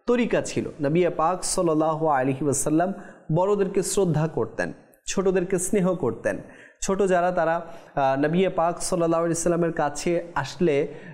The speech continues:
আম, খুশি হয়ে যেত, তারা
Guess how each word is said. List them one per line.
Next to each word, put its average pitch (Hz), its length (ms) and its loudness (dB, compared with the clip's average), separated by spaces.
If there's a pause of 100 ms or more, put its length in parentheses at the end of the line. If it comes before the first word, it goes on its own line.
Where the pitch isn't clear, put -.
আম, 127 480 0 (180)
খুশি 196 360 0
হয়ে 151 280 2
যেত, 101 300 -2 (580)
তারা 139 420 0